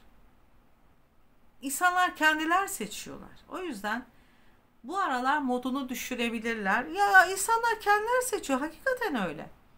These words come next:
Hazreti İsa şunu söylüyor çarmıha gerildiğinde: Ben bu dünyadan gideceğim. Tekrar binlerce yıl sonra döndüğümde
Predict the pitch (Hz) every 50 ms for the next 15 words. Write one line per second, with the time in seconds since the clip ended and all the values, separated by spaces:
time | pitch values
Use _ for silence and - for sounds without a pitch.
0 | _ - - _ _ _ _ _ - - - _ _ _ - - - 269 294 285
1 | 285 339 330 330 - 339 311 302 311 302 - - 330 339 349 359 370 - - -
2 | - - - - _ _ - - - - - - - - 302 370 392 381 - 349
3 | 320 294 277 226 226 214 220 214 208 - - - - - - - - 240 214 214
4 | 214 214 214 214 214 196 202 202 196 202 202 196 190 196 196 202 202 254 302 311
5 | - - - - - - _ - - 254 285 294 294 269 269 240 262 269 262 262
6 | 262 254 254 247 262 262 262 254 247 233 240 233 247 240 - 233 220 214 233 240
7 | 233 - - 262 254 - - 254 240 240 240 220 196 196 - 220 220 226 233 240
8 | 247 240 247 226 214 208 196 190 - 202 190 190 185 165 180 196 196 196 190 175
9 | 170 160 160 156 156 165 185 208